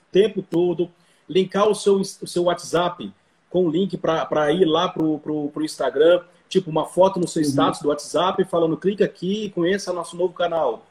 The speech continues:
Speaker 1: com novo, novas novidades,
Speaker 2: Sim.
Speaker 1: lançamento." Tipo, as pessoas vão começar a ir pra lá. E todo mundo da sua equipe também fazer a mesma coisa. Então dá pra você
Speaker 2: Legal.
Speaker 1: movimentar bastante mesmo esse, esse, esse lado aí mais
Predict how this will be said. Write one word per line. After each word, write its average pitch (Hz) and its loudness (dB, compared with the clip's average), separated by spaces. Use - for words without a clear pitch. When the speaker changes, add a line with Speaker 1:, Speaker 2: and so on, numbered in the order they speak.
Speaker 1:
com 147 -2
novo, 170 4
novas 170 2
novidades, 165 0
Speaker 2:
Sim. 156 6
Speaker 1:
lançamento." 170 0
Tipo, 202 0
as 147 0
pessoas 165 -2
vão 202 4
começar 196 0
a 202 2
ir 202 -2
pra 208 0
lá. 170 0
E 175 -6
todo 277 2
mundo 269 -2
da 247 4
sua 233 0
equipe 220 -10
também 214 0
fazer 214 -2
a 208 -2
mesma 208 -4
coisa. 170 0
Então 147 -4
dá 185 2
pra 226 0
você 208 4
Speaker 2:
Legal. 160 8
Speaker 1:
movimentar 156 2
bastante 196 -2
mesmo 190 2
esse, 156 -6
esse, 147 -6
esse 147 0
lado 160 2
aí 151 0
mais 151 -2